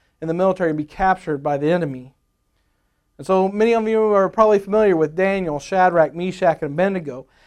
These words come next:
And the book of Daniel, it's a story of these guys and their captivity and some amazing things that happened to them in Babylon, which is our modern-day Iraq. And this is the place they're being held captive.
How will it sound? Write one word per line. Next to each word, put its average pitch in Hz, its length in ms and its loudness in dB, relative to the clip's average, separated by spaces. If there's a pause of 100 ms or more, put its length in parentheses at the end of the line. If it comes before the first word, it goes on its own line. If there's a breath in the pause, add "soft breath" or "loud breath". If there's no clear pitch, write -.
(120)
And 185 100 0
the 190 60 4
book 262 240 4
of 202 100 -6
Daniel, 226 360 4
it's 196 80 -4
a 190 60 -4
story 247 360 4
of 220 60 -6
these 202 180 -4
guys 208 480 6
and 190 100 2
their 180 100 -4
captivity 202 760 2
and 160 120 -8
some 180 240 -6 (240 soft breath)
amazing 220 520 2
things 233 300 -2
that 180 100 -4
happened 226 540 -2
to 151 60 -8
them 151 400 -6 (380)
in 196 260 0
Babylon, 175 680 4
which 175 200 -2
is 180 180 0
our 185 140 4
modern-day 196 640 4
Iraq. 165 640 0 (500)
And 156 160 -6
this 185 160 -4
is 175 80 -12
the 170 100 -2
place 175 300 -2
they're 165 140 0
being 165 200 0
held 156 260 0
captive. 180 540 0